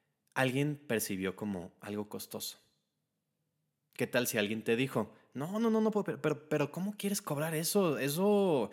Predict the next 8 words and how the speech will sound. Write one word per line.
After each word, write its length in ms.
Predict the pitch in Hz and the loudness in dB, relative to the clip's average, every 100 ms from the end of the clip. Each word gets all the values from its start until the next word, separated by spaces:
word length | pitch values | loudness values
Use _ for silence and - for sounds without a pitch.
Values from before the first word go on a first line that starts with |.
| - - | -8 -6
eso 240 | 120 165 | 0 2
déjaselo 440 | 175 185 175 156 | 2 2 2 4
a 40 | 131 | 6
los 160 | 120 | 6
doctores, 680 | 104 - 110 104 139 165 120 | 4 2 2 2 4 2 0
a 60 | 107 | -2
los 160 | 101 | -2
abogados. 680 | 104 98 98 117 175 131 | -2 -2 4 4 6 4